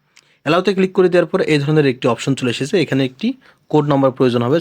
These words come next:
চার সংখ্যার একটি কোড নাম্বার প্রয়োজন হবে। কোডটি কোথায় পাবেন, সে কোডটি কীভাবে আপনার ফোনে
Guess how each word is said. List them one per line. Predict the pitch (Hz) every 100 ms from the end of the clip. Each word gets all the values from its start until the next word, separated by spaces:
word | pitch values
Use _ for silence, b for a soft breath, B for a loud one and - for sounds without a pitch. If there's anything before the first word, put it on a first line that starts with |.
| -
চার | 123 -
সংখ্যার | 143 156 165 147
একটি | - 220 - B B -
কোড | 147 131
নাম্বার | 123 120 120
প্রয়োজন | 113 107 104
হবে। | 110 - _ _ -
কোডটি | 160 185
কোথায় | 180 180 175
পাবেন, | 170 214 254 b b b -
সে | 151
কোডটি | 165 160 180
কীভাবে | 180 175 190
আপনার | 160 170 160
ফোনে | 175